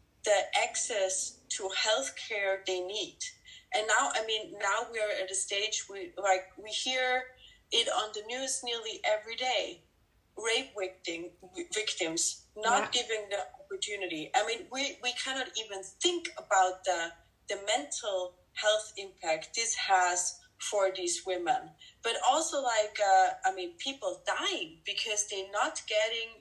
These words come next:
Speaker 1: uh, I don't know the, the English word, but a, a curettage. H-, how can this even be? I mean, this, this, this can't be.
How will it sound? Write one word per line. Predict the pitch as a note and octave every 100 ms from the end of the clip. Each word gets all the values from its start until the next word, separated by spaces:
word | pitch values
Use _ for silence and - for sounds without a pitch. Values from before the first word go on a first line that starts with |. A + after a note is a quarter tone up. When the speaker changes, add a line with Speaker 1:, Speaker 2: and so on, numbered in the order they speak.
| -
Speaker 1:
uh, | F#5 F4+ F4+ - _ _ -
I | -
don't | A3 G#3+
know | F#3+ F#3
the, | F3 E3+ E3 _ _ -
the | F#3
English | E3+ G3+ F#3+ F#3
word, | F#3 F#3
but | F3+ F3+
a, | E3 C#3+ F#3
a |
curettage. | F#3 A3+ G3 F#3+ F#3 - D#4+ - -
H-, | - - - - B3
how | B3
can | - C4+ A3+
this | G3+
even | - G3 F3+
be? | F3 A3+ E3+ - _ _ _ G#3+
I | A3
mean, | A#3+ A#3+ A#3+ - - - - -
this, | C4 C4+ - -
this, | -
this | - A#3
can't | - - B3 D4 C#4 -
be. | A#3 A3+ A3+ A3